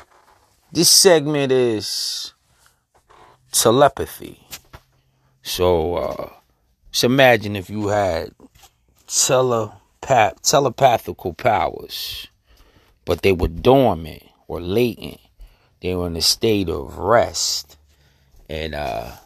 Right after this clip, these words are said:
all you had to do was just tap into it.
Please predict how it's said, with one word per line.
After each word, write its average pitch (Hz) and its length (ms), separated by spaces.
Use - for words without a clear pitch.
all 147 240
you 147 200
had 139 240
to 127 100
do 127 540
was 98 220
just 101 500
tap 147 400
into 113 540
it. - 140